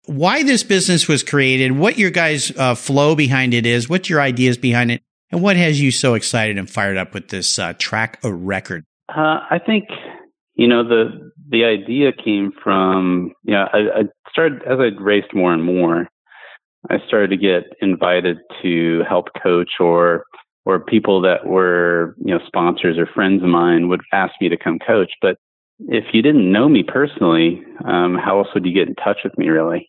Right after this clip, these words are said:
Speaker 2: And, and so we, we started thinking, like, how do people find quality driver coaches? And really, it's all just word of mouth. And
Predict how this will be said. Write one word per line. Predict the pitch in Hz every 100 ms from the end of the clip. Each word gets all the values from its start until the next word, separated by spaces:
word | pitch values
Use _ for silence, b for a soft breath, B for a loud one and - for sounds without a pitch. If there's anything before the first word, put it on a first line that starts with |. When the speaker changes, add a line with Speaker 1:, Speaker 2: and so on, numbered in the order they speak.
| -
Speaker 2:
And, | 101 98 95
and | - 101 98
so | 101 95
we, | 98 - _ B B B -
we | 110
started | 151 151 -
thinking, | 135 -
like, | 107 95 90
how | 113
do | 131
people | - 117 107 95 -
find | 98 123 110 90 87
quality | - 104 95 90
driver | 80 92 123
coaches? | - 92 87 90
And | 92
really, | 95 101 92
it's | 90
all | 90 87 -
just | 92 -
word | 82 78
of | 78
mouth. | 92 80 80 - _ _ _ -
And | 95 90 90